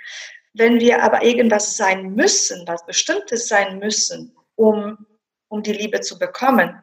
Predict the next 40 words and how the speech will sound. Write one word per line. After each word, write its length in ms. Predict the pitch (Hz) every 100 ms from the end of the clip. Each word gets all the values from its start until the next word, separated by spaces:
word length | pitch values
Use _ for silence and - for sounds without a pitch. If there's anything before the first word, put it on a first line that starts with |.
| -
dann 140 | 196
können 240 | 196 220 196
wir 120 | 180
niemals 360 | 208 226 208 -
so 80 |
sein, 320 | 196 175 185 190
wie 100 | 190
wir 160 | 190
sind. 400 | 190 160 - - _ _ _ - -
Und 80 | 190
somit 300 | 180 240 277
entwickeln 540 | 226 220 233 262 262 214
wir 280 | 214 196
eine 320 | 202 202 196 190
seltsame 1080 | - - 220 311 - - 254 233 240 240 240 - -
Beziehung 500 | 190 - - 277 254 -
zu 180 | - 214
uns 260 | 202 -
selbst, 460 | 196 180 160 - -
die 60 |
so 140 | 202 214
mit 180 | 214 208
einer 480 | 190 196 190 180 170
Ablehnung, 640 | 165 - 202 220 285 - - _ _ _ - - -
mit 180 | - 214
einer 220 | 185 180
Ablehnung 480 | - - 202 208 220
zu 160 | - 226
tun 260 | 233 226
hat. 200 | 247 247 220
Und 80 |
somit 540 | 214 - 254 240 - - - - -
können 240 | - 226 226
wir 160 | 233
uns 220 | 233 220 -
selbst 360 | 202 208 -
nicht 200 | 220 -
einnehmen. 460 | - - 190 - -
Und, 300 | 214 _ -
und 160 | 220